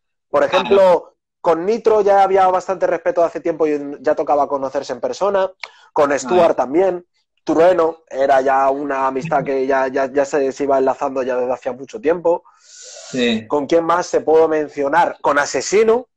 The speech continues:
Speaker 1: Llevamos años, Asesino y yo, en contacto y todavía no nos habíamos conocido en persona. Por fin también nos conocimos en persona. Eh, bastantes, bastantes. Con Kaiser. No fue en evento de F M S, pero también coincidimos, que también nos teníamos ya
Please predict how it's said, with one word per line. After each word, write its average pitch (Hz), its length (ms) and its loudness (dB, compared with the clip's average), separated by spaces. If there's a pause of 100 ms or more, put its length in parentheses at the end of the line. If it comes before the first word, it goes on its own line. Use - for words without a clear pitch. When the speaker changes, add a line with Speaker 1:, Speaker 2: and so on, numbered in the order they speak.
(140)
Speaker 1:
Llevamos 165 560 2
años, 240 300 0
Asesino 180 340 -2
y 185 60 0
yo, 190 80 4
en 175 40 -4
contacto 185 380 0
y 185 60 -2
todavía 180 320 4
no 214 80 0
nos 202 120 -6
habíamos 190 280 0
conocido 175 300 -2
en 160 60 -12
persona. 165 380 -4
Por - 140 -8
fin 147 160 -10
también 156 220 -2
nos 151 100 -8
conocimos 135 400 -8
en 120 80 -14
persona. 156 480 -4 (460)
Eh, 127 600 -2
bastantes, 143 440 -4
bastantes. 156 360 -6
Con 143 180 -4
Kaiser. 190 520 -2
No 156 100 -4
fue 170 220 0
en 165 80 -2
evento 165 260 0
de 170 60 2
F 160 100 -6
M 160 120 -4
S, 160 140 -6
pero 147 140 -4
también 143 240 -2
coincidimos, 147 600 -2
que 127 100 -10
también 127 260 -6
nos 135 140 -8
teníamos 127 320 -8
ya 123 100 -8